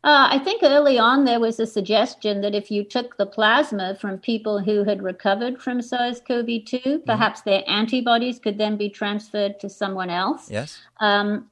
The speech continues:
Speaker 1: the problem is it's, uh, it's not as safe to give, you know, whole plasma from one person to another.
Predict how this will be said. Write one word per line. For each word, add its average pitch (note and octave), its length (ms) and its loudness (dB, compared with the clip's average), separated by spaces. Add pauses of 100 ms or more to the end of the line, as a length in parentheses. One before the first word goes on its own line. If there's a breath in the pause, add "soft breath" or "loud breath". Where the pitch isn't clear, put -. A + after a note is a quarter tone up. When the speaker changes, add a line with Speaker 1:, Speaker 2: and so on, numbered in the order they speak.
(180)
Speaker 1:
the A3 100 4
problem C#4 380 4
is A#3 200 0
it's, G#3+ 320 -4
uh, G#3 200 6 (180)
it's - 280 -6
not A#3+ 220 2
as G#3+ 160 -2
safe A3 460 0
to F#3+ 100 -2
give, F#3 300 -2
you F#3+ 80 -4
know, D#3+ 200 -2
whole F#3+ 280 4
plasma F3 600 -2
from E3+ 220 -6
one E3+ 240 -4
person E3+ 420 -4
to F3+ 120 -6
another. F3+ 400 2